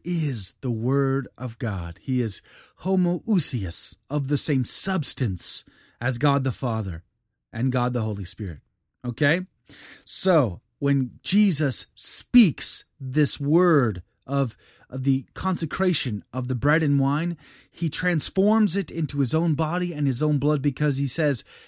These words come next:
"This is my body and this is my blood." Now, again, we've done a whole series on this, and I, I'm sort of going down a tangent, so we need to move on here. But we see how these, uh, these twelve priests, okay,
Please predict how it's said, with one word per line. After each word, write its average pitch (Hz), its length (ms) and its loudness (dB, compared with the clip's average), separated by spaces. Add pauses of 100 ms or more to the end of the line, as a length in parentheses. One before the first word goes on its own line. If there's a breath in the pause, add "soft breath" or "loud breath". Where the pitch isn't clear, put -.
"This 175 480 2
is 185 500 4
my 143 240 2
body 123 440 0
and 131 220 0
this 147 240 2
is 135 520 0
my 123 300 0
blood." 101 280 -4
Now, 120 280 0
again, 135 360 2
we've 127 140 0
done 160 180 2
a 139 40 4
whole 143 120 2
series 170 420 2
on 127 140 4
this, 120 300 0 (340 loud breath)
and 120 120 -2
I, 131 180 0
I'm 139 160 -2
sort 160 200 4
of 123 220 0 (140)
going 160 260 4
down 147 200 4
a 127 60 2
tangent, 147 640 4
so 135 220 0
we 147 120 -4
need 185 120 4
to 160 60 4
move 139 220 4
on 147 240 2
here. 107 280 0 (520 loud breath)
But 165 180 2
we 190 140 2
see 214 400 4
how 170 200 4
these, 151 400 6
uh, 143 220 2
these 147 200 0
twelve 196 380 0 (100)
priests, 202 440 0 (600)
okay, 147 400 0